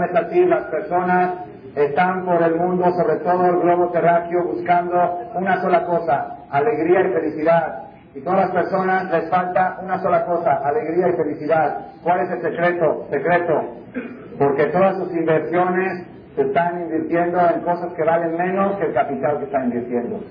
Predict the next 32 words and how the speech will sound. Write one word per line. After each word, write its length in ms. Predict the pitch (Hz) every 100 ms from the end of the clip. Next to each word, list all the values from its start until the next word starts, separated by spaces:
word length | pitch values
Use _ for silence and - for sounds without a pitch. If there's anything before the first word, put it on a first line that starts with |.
| - 135
Invierte 480 | 143 170 202 202 175
tiempo 340 | 202 220 226
y 260 | 226 202 -
reciba 400 | 180 175 170 165
menos 260 | 160 156 143
a 120 | 131
cambio. 340 | 135 131 120 120 - - -
Eso 300 | 147 170 185
provoca 460 | 156 151 165 170 156
angustia 500 | 147 147 160 - 156
existencial. 840 | - 131 120 123 117 123 120 107 - - - - 127
El 120 | 120
subconsciente 840 | 151 139 151 147 151 175 196 180
de 80 | 180
la 160 | 170 160
persona 380 | 156 165 170 160
le 60 | 151
grita, 500 | 170 175 165 139 - - -
"¿En 160 | 139 139
qué 140 | 190
metiste 380 | 202 190 208 208
tu 140 | - 170
capital? 520 | 165 160 160 165 156
¿En 80 | -
qué 80 | 180
metiste 340 | 185 185 175
tu 100 | 160
negocio?". 560 | 151 147 - 135 120 - - - - - -
¿Qué 100 | 143
tenemos 300 | 165 170 170
que 80 | 156
hacer? 440 | - 160 160 -